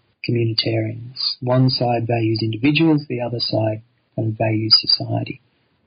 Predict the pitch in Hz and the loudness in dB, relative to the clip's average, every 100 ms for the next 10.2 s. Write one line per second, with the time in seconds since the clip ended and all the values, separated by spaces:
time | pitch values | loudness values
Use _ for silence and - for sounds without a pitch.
0 | _ - - 123 123 - _ _ _ _ | _ -6 0 0 0 -4 _ _ _ _
1 | 170 165 151 147 135 127 127 127 127 120 | 2 4 6 4 2 0 0 -2 -2 -2
2 | 120 123 131 131 175 - 143 - 120 117 | 0 0 0 2 2 2 -2 -2 -2 -2
3 | 117 - 135 131 - 131 123 113 113 - | -4 0 0 0 -2 0 0 -2 -6 -10
4 | - _ _ _ _ _ _ - - _ | -20 _ _ _ _ _ _ -20 -20 _
5 | _ 107 107 110 _ 131 127 - 151 147 | _ -6 -6 -12 _ 0 0 2 2 2
6 | 147 120 113 _ _ _ _ - - - | 0 -4 -6 _ _ _ _ 0 2 4
7 | 180 151 151 _ _ _ _ _ _ _ | 4 4 0 _ _ _ _ _ _ _
8 | 131 123 113 120 117 120 _ _ 120 113 | 0 2 0 -2 -2 -6 _ _ 0 2
9 | 113 - - 139 135 139 160 156 151 151 | 0 -2 -4 0 0 2 2 2 2 2
10 | 147 | 2